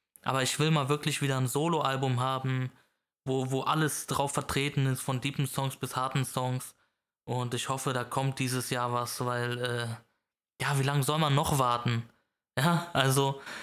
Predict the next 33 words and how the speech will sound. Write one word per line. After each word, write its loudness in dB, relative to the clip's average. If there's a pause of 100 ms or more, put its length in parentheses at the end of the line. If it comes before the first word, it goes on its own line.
(140)
man 0
sagt 0
zwar 2
immer, 4
äh, 2
die 0
Major-Labels, 2
die 0
wären 0
so 2
streng 0
und 2
so -2
und 0
würden 2
ihren -2
Künstlern -2
so 0
viel -2
Druck -2
machen, 2
aber 0 (460)
<laughs> -2
bei 0
Motrip 2
hab 2
ich 0
da 2
nicht 2
das 0
Gefühl, 0
weil, 0
äh, 0